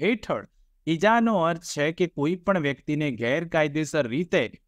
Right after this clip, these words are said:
કોઈ પણ નુકસાન પહોંચાડે છે. કોને? ગેર-, કોઈ પણ વ્યક્તિને કઈ રીતે? શરીરમાં, મનને, માઇન્ડ, રેપ્યુટેશન, પ્રતિષ્ઠાને કે ઉપરોક્ત તમામ? ઓકે, તો ઈજા અને આ કોન્સેપ્ટને આપણે જોઈએ છે તો કઈ ઈજા?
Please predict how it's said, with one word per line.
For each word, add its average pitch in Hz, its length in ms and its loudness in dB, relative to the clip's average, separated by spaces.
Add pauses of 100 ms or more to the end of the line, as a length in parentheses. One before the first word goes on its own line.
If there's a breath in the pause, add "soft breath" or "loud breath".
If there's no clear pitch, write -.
(140)
કોઈ 220 160 4
પણ 226 200 0
નુકસાન 175 520 2
પહોંચાડે 131 560 0
છે. 110 140 -8
કોને? 165 580 0 (140)
ગેર-, 131 260 -2
કોઈ 127 220 -6
પણ 151 180 -2
વ્યક્તિને 160 420 -2
કઈ 233 260 2
રીતે? 190 360 -2 (220)
શરીરમાં, 160 760 0 (540)
મનને, 175 760 0 (100)
માઇન્ડ, 135 420 -2 (280)
રેપ્યુટેશન, 165 800 0
પ્રતિષ્ઠાને 160 720 -2
કે 208 120 0
ઉપરોક્ત 175 440 0
તમામ? 120 460 -2 (520)
ઓકે, 220 260 0 (400)
તો 202 80 0 (140)
ઈજા 160 360 2
અને 214 140 2
આ 214 100 2
કોન્સેપ્ટને 175 640 0
આપણે 185 300 0
જોઈએ 165 380 -2
છે 214 180 -2
તો 202 140 -2
કઈ 247 360 0
ઈજા? 135 360 -2